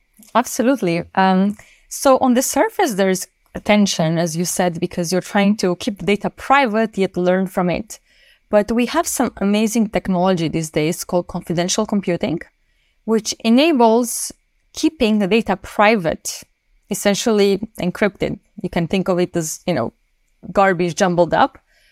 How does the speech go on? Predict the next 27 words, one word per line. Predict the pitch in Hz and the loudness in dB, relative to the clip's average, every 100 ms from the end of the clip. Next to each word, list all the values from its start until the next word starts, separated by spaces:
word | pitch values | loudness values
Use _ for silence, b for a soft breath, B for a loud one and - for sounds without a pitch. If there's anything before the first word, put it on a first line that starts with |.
| _ - | _ -2
but | 247 | 2
then | 349 | 0
still | 370 - 359 302 | -2 -2 0 2
being | 294 247 220 | 2 2 0
able | 208 247 202 196 | 0 0 0 -2
to | 190 208 | -2 -2
run | 202 190 | 0 2
training | 190 - 214 226 202 | -2 -2 0 2 2
algorithms | 180 185 175 165 - 180 - - - | 2 2 0 -2 -4 -6 -8 -10 -2
and | 226 226 | 0 0
prediction | - 196 165 185 - - 165 170 | -2 0 0 -2 -4 -2 -2 2
while | 165 175 | 2 2
keeping | - 190 190 | -2 -4 -2
the | 170 | -2
data | 165 175 - | -2 -2 -4
encrypted. | 170 - 294 - - - _ _ _ _ _ _ - | -6 0 0 0 -6 -8 _ _ _ _ _ _ 0
And | 240 | 2
the | |
nice | 262 427 - | 4 2 0
thing | - 349 | 0 2
about | 240 196 196 | 4 4 4
that | 254 233 220 | 4 4 2
is | 196 196 | -2 -2
you | |
can, | 185 190 | -2 -4
for | - 190 | -2 -6
example, | - 214 202 202 196 | 0 0 2 0 -2